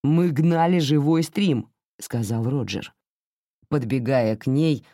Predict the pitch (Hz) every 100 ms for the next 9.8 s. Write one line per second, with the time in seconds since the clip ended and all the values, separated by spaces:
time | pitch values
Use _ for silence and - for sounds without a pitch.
0 | _ 156 139 131 123 123 170 170 139 131
1 | - 135 135 123 123 143 180 165 156 151
2 | 147 127 131 123 - 131 127 113 - 120
3 | 120 123 117 113 131 127 127 120 110 113
4 | 107 - 78 - _ _ _ _ _ -
5 | 185 226 240 143 160 147 123 107 - 95
6 | - - - _ _ 226 262 151 131 123
7 | - 151 131 120 127 131 143 127 123 117
8 | 117 117 156 165 - - _ _ - 151
9 | 147 135 - 175 175 - 127